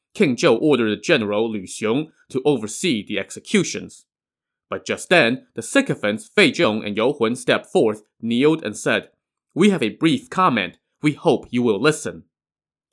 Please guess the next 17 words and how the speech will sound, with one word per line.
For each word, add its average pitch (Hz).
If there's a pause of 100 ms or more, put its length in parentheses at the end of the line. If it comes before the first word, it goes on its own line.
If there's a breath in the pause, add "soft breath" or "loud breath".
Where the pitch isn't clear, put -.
(280)
King 190
Zhou 143
asked 113
them 101
to 101
speak, - (120)
and 110
they 101
said, 98 (420)
The 98
four 208
Grand 175
Dukes 151
have 117
offended 117
your 131
majesty, 117